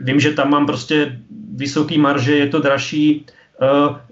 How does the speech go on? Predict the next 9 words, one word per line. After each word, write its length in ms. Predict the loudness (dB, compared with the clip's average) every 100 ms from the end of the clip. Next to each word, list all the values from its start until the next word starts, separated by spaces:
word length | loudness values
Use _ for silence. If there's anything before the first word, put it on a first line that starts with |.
| _
budu 300 | -6 0 2
ochotnej 420 | 4 2 0 0 -2
třeba 220 | -2 -2
se 180 | -2 -2
bavit 320 | -2 -2 -4
o 100 | -6
tom, 200 | -4 -2
že, 340 | 2 2 2
že 280 | 0 -2 -4